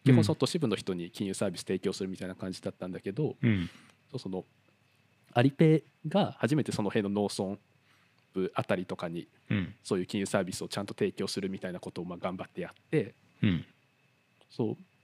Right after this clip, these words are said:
Speaker 1: で、そのさっきの話にちょっと戻るけど、アリペイってそのアプリの中であらゆることができるから、それこそその、その人の信頼スコアみたいなのが、まあ、結構出せるようになったのね、精度高く。
Speaker 2: はいはい。
Speaker 1: そう、なので、まあ、ちゃんと農村部の人とか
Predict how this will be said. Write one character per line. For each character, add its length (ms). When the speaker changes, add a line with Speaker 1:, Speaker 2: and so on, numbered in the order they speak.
Speaker 1:
で、 220
そ 120
の 40
さ 160
っ 40
き 320
の 80
話 240
に 60
ち 80
ょ 20
っ 20
と 100
戻 220
る 80
け 120
ど、 180
ア 80
リ 80
ペ 100
イ 20
っ 0
て 60
そ 80
の 160
ア 100
プ 160
リ 80
の 80
中 200
で 80
あ 100
ら 80
ゆ 80
る 60
こ 100
と 100
が 80
で 100
き 120
る 100
か 140
ら、 300
そ 100
れ 60
こ 80
そ 80
そ 140
の、 200
そ 140
の 140
人 240
の 240
信 300
頼 120
ス 100
コ 100
ア 40
み 120
た 100
い 40
な 100
の 120
が、 220
ま 60
あ、 40
結 100
構 80
出 120
せ 120
る 80
よ 80
う 20
に 60
な 80
っ 40
た 80
の 80
ね、 100
精 180
度 100
高 240
く。 240
Speaker 2:
は 120
い 60
は 140
い。 160
Speaker 1:
そ 140
う、 40
な 100
の 120
で、 220
ま 100
あ、 20
ち 80
ゃ 80
ん 60
と 260
農 80
村 140
部 80
の 80
人 160
と 100
か 280